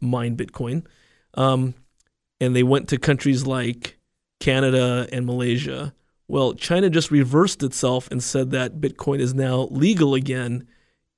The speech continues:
in the country. And so I'm not sure if people are gonna be jumping to move their machines all back. But what that means is you can do commerce on Bitcoin and other cryptocurrencies, and it'll be yet to be seen if other countries that banned Bitcoin and cryptocurrencies will follow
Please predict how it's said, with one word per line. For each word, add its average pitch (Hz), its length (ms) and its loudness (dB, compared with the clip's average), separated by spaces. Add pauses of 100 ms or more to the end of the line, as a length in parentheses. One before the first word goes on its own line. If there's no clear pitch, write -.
(120)
in 139 460 2 (260)
the 127 80 -6
country. 127 540 -4 (320)
And 131 100 -6
so 143 140 4
I'm 147 80 4
not 175 180 4
sure 175 240 4
if - 260 -2
people 156 280 0
are - 20 4
gonna 143 120 2
be 131 100 2
jumping 143 340 2
to 135 80 2
move 135 320 4
their 131 80 2
machines 131 540 0
all 123 180 -4
back. 123 400 -10 (380)
But 143 60 -2
what 143 100 2
that 143 180 2
means 143 300 2
is 127 120 -2
you 135 80 0
can 131 120 -6
do 139 100 2
commerce 139 720 -2
on 120 140 -2
Bitcoin 127 340 -2
and 131 80 -2
other 131 100 0
cryptocurrencies, 127 1000 -6 (480)
and 123 180 0
it'll 123 140 2
be 127 100 0
yet 143 180 6
to - 60 -4
be 139 100 2
seen 135 220 -2
if 123 100 -4 (140)
other 147 240 6
countries 135 380 -2
that 131 200 -2
banned 127 460 -2 (380)
Bitcoin 131 360 0
and 127 80 -4
cryptocurrencies 123 840 -4
will 123 100 -6
follow 120 540 -6